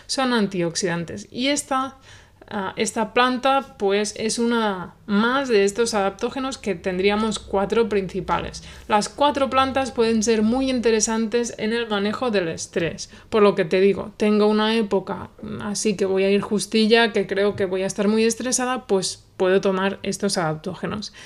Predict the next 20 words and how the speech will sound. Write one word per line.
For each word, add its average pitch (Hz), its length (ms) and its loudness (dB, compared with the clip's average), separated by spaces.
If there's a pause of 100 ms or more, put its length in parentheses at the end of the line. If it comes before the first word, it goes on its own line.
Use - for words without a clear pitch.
(300)
Y 294 100 2
después 285 800 0
vamos 208 360 0
a 247 60 2
encontrar 220 460 0
en 269 120 0
el 240 120 2
mercado, 233 580 2
como 202 240 0
farmacéutica 214 720 0
que 202 120 2
soy, 208 240 4
he 202 100 6
visto 220 460 -2 (460)
que 262 360 2 (100)
a 202 120 2
veces 220 300 4
tenemos 226 380 0
suplementos 196 580 0
compuestos. 165 800 -4